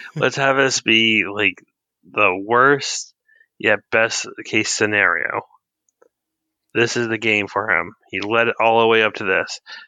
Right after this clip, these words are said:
'Cause all he's gonna do is rave and bitch about the collection, having to go back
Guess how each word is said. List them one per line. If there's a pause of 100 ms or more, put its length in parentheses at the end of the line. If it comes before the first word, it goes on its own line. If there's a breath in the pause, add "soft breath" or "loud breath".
(120)
'Cause
all
he's
gonna
do
is
rave
and
bitch
about (580 loud breath)
the
collection, (360)
having
to
go
back